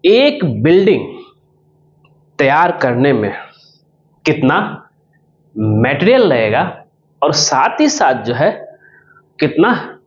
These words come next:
खर्च पड़ेगा, क्या ये चीज़ जानना चाहते हैं आप? क्या ये चीज़ सीखना चाहते हैं कि भाई कैसे निकलता है?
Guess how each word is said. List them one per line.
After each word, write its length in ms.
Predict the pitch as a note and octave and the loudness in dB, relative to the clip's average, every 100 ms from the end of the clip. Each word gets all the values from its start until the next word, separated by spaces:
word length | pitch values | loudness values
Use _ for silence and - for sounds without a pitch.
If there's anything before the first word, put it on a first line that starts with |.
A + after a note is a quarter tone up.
| - | -8
खर्च 280 | - D#3 - | -2 -2 -2
पड़ेगा, 540 | - F#2+ G2 D2 - _ _ _ _ _ _ _ _ _ - | -2 -2 -2 -6 -12 _ _ _ _ _ _ _ _ _ -2
क्या 160 | C3 | 0
ये 160 | B2 C3+ | 2 2
चीज़ 200 | C3+ C#3+ | 0 -2
जानना 320 | A#2 A#2 C3 | 0 0 -2
चाहते 380 | C#3+ C#3 C#3+ D#3+ | -2 -2 -2 -2
हैं 80 | C#3+ | -2
आप? 200 | G2 - _ _ _ _ _ - | -2 -8 _ _ _ _ _ -4
क्या 100 | D3+ | 0
ये 200 | C#3+ C#3+ | 2 2
चीज़ 200 | E3+ G#3 | 2 0
सीखना 460 | G3+ E3+ E3+ F#3+ A3+ | 0 0 2 2 0
चाहते 360 | A3+ G3 G3 | 2 0 2
हैं 60 | A3 | 0
कि 60 | G#3+ | 2
भाई 100 | A3 | 0
कैसे 420 | G#3+ D#3+ - G#3+ | 0 -2 2 2
निकलता 500 | F3+ - D#3 D#3 F#3 | 2 0 -2 0 -2
है? 300 | D#3 G#2+ - | -2 -6 -12